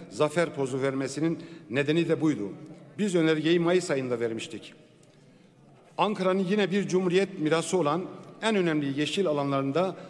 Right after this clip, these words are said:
Atatürk Orman Çiftliği'nde bu süreçte yol projeleriyle paramparça edildi. Atatürk Orman Çiftliği'nin yok edilmesi süreci için kaçak saray inşa edilmesiyle de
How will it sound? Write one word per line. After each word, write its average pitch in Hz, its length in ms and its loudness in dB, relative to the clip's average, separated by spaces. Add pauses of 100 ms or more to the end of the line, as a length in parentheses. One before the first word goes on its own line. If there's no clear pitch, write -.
(140)
Atatürk 165 360 -2
Orman 165 280 2
Çiftliği'nde 151 680 0 (340)
bu 214 80 2
süreçte 170 420 0
yol 175 300 2 (140)
projeleriyle 151 680 2 (300)
paramparça 156 540 0
edildi. 135 520 0 (280)
Atatürk 175 420 -2
Orman 170 260 2
Çiftliği'nin 170 640 0 (260)
yok 190 200 2
edilmesi 151 460 0
süreci 143 540 0 (640)
için 165 400 0 (200)
kaçak 202 360 -2
saray 156 340 2 (240)
inşa 151 400 2
edilmesiyle 147 720 0
de 175 200 2